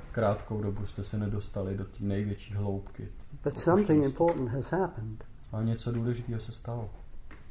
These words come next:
Speaker 2: Hopefully you can see it.
Speaker 1: A doufám, že to můžete vidět.
Speaker 2: You can see that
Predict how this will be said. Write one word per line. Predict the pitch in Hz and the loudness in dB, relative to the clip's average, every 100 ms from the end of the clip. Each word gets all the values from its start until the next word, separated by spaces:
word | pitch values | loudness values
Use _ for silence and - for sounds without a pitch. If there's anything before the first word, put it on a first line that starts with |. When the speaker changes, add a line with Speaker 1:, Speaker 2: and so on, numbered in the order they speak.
| - - | -14 4
Speaker 2:
Hopefully | 165 165 156 139 139 - | 8 8 6 2 2 0
you | 156 156 | 2 4
can | 147 123 | 2 0
see | - 175 120 | 6 6 6
it. | 107 - - - - - 98 101 98 107 | 2 -12 -16 -16 -16 -10 -4 -2 -2 -4
Speaker 1:
A | 110 | -2
doufám, | 104 117 113 110 | -2 0 0 -2
že | |
to | 101 107 101 | -2 -4 -4
můžete | 107 104 104 104 | -4 -4 -4 -2
vidět. | 123 117 101 - - - - | -2 -2 -6 -10 -12 -12 -8
Speaker 2:
You | 147 | -6
can | 143 147 | 0 0
see | - 156 151 | 4 6 8
that | 139 | 6